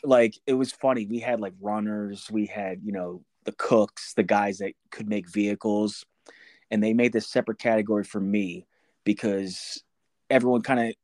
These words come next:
like, they all got to, um, know me as, like, the shifty guy from New Jersey who could, like, get shit.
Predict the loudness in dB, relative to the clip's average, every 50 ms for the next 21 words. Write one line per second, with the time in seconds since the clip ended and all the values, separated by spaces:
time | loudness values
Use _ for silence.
0 | _ _ 0 0 0 2 4 6 6 6 6 4 2 0 -2 -4 -6 -6 -6 -6
1 | -4 -4 -4 -6 -6 -8 -8 -6 -4 -2 -2 0 0 -2 -2 -4 -4 -4 -6 -6
2 | -8 -12 -12 _ -12 -10 -10 -6 -4 -6 -6 -4 -4 -4 -2 -2 -2 -4 -4 -6
3 | -10 -14 -12 -12 -12 -10 -10 -8 -8 -10 -10 -10 -10 -10 -10 -8 -8 -4 -2 -2
4 | -2 -2 -4 -4 -4 -2 -2 -4 -4 -4 -6 -8 -10